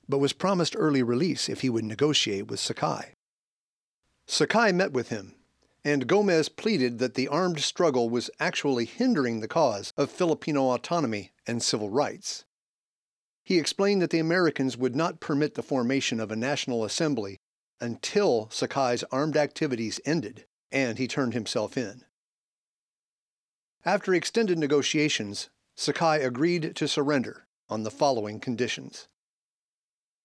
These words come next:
One, a national assembly be formed. Two, his followers would receive amnesty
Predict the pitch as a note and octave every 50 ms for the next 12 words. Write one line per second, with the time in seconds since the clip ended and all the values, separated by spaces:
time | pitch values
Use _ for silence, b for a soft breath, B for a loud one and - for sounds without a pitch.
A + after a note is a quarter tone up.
0 | _ _ _ _ - A#2+ C#3 C#3 G#2+ F#2+ A#2+ - - _ _ _ _ _ _ _
1 | _ _ _ _ - A2+ A2+ A#2 B2 C#3 D3+ - - D#3 C#3+ C3+ C3+ C3+ - -
2 | D#3+ D#3 C#3 A#2 A#2+ A2+ A#2 A#2 A2+ A2+ - - B2+ A#2 A2+ A#2 - - C3+ B2+
3 | - _ _ _ _ _ _ _ _ _ _ _ _ _ _ _ _ _ _ _
4 | _ - - - G3+ E3 A#2+ A2 - - _ _ _ _ - - D#3+ - - -
5 | F#3+ A3+ A3+ A3 G#3+ F#3+ D#3 D#3 E3+ E3 D3+ C#3+ D3 C3+ - E3+ D#3+ C#3 - -
6 | C3+ C#3 C3 B2 A2+ - - - D3 - -